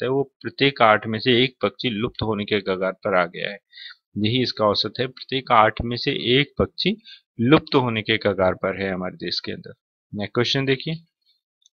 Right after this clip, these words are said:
राजस्थान का भारत के संपूर्ण औद्योगिक उत्पाद में कितना प्रतिशत योगदान है? राजस्थान का भारत के संपूर्ण औद्योगिक उत्पाद में कितना प्रतिशत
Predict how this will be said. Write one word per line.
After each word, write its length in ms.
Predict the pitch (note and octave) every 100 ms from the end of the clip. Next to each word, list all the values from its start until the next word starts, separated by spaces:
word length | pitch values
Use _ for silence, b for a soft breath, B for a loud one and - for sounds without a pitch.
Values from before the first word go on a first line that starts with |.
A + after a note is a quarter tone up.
| -
राजस्थान 460 | A2 C3 - D#3 D3+
का 140 | E3
भारत 320 | C3 A#2 A#2 -
के 80 | D3
संपूर्ण 580 | - A2+ A2 C#3 D3+ C#3+
औद्योगिक 600 | A2 G#2 A2+ A#2+ C#3 B2+
उत्पाद 420 | A#2+ _ G#2 G2
में 140 | C3 -
कितना 280 | C#3 - C#3+
प्रतिशत 520 | - G#2+ G#2 - C3+ G#2+
योगदान 500 | G2 G2 G2+ G2+ F#2+
है? 180 | F2 F2
राजस्थान 580 | G#2 A2+ - C3+ C#3+ C#3 _ _ _ _ _ _ -
का 300 | G#2+ A2 C#3
भारत 420 | A2 G2+ G#2+ A2 -
के 120 | D3
संपूर्ण 560 | - A2 G2+ - C#3+ -
औद्योगिक 640 | G#2 G2 G#2 A#2 D#3 D#3+
उत्पाद 380 | D3 - A2+ G2+
में 260 | G#2 C3 E3 B B B _
कितना 280 | A#2+ - D#3
प्रतिशत 560 | D#3 A#2+ A2 A2 C#3+